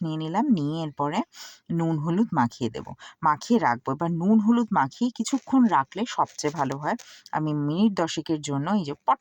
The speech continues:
করে নুন হলুদ মাখিয়ে চলে এলাম। নুন হলুদ তো মাখানো শেষ, এবার ওটা রয়েছে থাক, এপাশে বরং মশলাটা তৈরি করে নিই। আমি সর্ষে ইলিশে কখনোই শুধু সর্ষে দিয়ে সর্ষে ইলিশ বানাই না, কিছুটা পোস্ত দিই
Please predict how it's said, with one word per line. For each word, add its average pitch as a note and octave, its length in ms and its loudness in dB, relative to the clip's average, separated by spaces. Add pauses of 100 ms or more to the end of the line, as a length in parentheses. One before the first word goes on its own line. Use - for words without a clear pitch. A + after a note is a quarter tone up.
করে F3 180 0
নুন C#3 260 -2
হলুদ C#3+ 280 -6
মাখিয়ে C#3+ 400 -2 (360)
চলে A#2+ 260 -2
এলাম। C3 240 -6 (440)
নুন B3 180 6
হলুদ A3+ 260 4
তো A3+ 80 2
মাখানো G3 440 2
শেষ, - 360 -4 (260)
এবার A3 240 4
ওটা G#3 200 2
রয়েছে F3 380 2
থাক, F3+ 300 -2 (100)
এপাশে D3+ 340 -4
বরং C#3+ 220 0
মশলাটা D3+ 460 2
তৈরি A#2 320 -2
করে B2 180 -8
নিই। C3+ 120 -8
আমি F3 120 -6
সর্ষে - 380 -6
ইলিশে G#3 340 -4
কখনোই G#3+ 400 0
শুধু G3 220 -6
সর্ষে F3 460 -6
দিয়ে F3 220 -4 (520)
সর্ষে D3 300 -2
ইলিশ D#3 320 -4
বানাই B2 320 0
না, B2+ 200 -4 (220)
কিছুটা F3 320 -2
পোস্ত C#3 400 -6
দিই F#3 240 -2